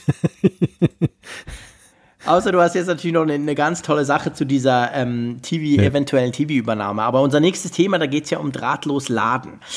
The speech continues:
Speaker 1: Hast
Speaker 2: Es
Speaker 1: du einen
Speaker 2: geht ums
Speaker 1: gewischt gekriegt?
Speaker 2: Gewischt?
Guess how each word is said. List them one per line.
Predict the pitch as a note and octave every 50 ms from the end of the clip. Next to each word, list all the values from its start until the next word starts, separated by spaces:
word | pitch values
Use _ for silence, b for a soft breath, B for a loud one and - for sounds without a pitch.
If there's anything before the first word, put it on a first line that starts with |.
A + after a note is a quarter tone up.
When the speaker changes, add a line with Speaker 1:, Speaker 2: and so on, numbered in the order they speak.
| B B B B
Speaker 1:
Hast | - A#2
Speaker 2:
Es | -
Speaker 1:
du | -
einen | D#3+ D3
Speaker 2:
geht | C3 A#2+
ums | A2+
Speaker 1:
gewischt | D3+ F#3+ - -
gekriegt? | B3+ F#3 - - - B2 A2+ - - - - _ _ _ _ _ _ _ _ _ _ _ _ _ _ _ _ _ -
Speaker 2:
Gewischt? | - A2+ B2 F3 G#3+ - - - -